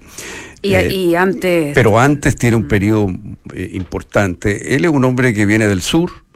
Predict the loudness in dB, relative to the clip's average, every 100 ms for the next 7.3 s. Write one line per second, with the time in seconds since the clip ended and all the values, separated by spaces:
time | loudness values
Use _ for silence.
0 | _ -20 -20 -18 -18 -12 -10 -8 -8 -8
1 | -10 -12 -8 -2 0 0 0 -2 -2 -4
2 | -8 -10 -8 -6 -4 -6 -8 -10 -10 -8
3 | -8 -4 -4 -2 -4 0 2 4 4 2
4 | 2 0 -4 -8 -16 -8 -2 0 0 -2
5 | -2 -4 -2 -2 -2 -2 -2 -4 -4 0
6 | 0 0 -4 -4 -2 -2 -2 0 0 0
7 | -4 -6 -8